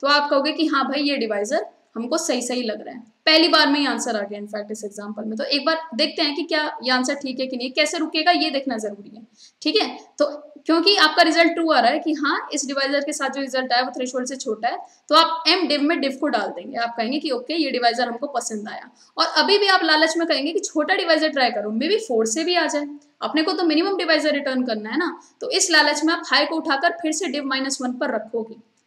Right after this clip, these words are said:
ठीक है जी, तो एक बार हाई को div minus one पर उठाकर रख देते हैं, तो हाई को मैंने रखा फ़ोर पर, मतलब div minus one is four।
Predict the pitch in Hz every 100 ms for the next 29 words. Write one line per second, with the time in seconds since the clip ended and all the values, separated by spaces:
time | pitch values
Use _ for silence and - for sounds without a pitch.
0 | - 311 392 285 226 - - - 233 247
1 | 226 214 226 240 269 294 262 262 247 240
2 | 247 226 220 220 214 214 269 302 320 311
3 | 285 285 262 240 240 226 220 214 208 311
4 | 359 - 220 - - - _ _ _ 220
5 | 233 226 - - - 226 226 220 220 247
6 | 339 - - -